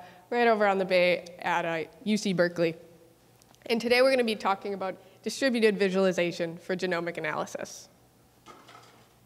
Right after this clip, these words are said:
Okay, so let's talk a little bit about a background right now. So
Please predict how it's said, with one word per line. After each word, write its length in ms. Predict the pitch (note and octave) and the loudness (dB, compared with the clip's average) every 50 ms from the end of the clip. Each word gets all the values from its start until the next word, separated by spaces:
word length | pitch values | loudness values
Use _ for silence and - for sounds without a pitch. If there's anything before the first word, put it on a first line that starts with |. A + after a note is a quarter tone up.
| _ _ _ _ _ _ _ _ _ _ _ _ _ _ _ _ _ - - - - - - - | _ _ _ _ _ _ _ _ _ _ _ _ _ _ _ _ _ -20 -20 -18 -16 -10 -2 0
Okay, 320 | D#4+ F4+ - - - - - | 0 0 2 0 -4 -6 -6
so 180 | - - D#4+ F4 | -4 0 2 2
let's 160 | A#4 C5+ - | 2 2 2
talk 220 | - G#4+ G4 G4 | 2 2 2 4
a 40 | - | 2
little 240 | C4+ B3+ C4 B3 B3 | 2 2 2 2 2
bit 140 | G#3+ A3 G#3 | 0 0 0
about 240 | G3 F#3 F#3 F3+ F3 | 2 0 2 0 0
a 20 | |
background 560 | E3 D#3+ C#3+ E3 - - F3 - - - E3 | -2 -4 -8 -8 -8 -8 -10 -10 -8 -8 -8
right 140 | E3+ E3 - | -8 -8 -6
now. 160 | F3+ - - | -6 -8 -8
So 320 | - - - C4 B3 B3+ | -6 -2 0 0 0 0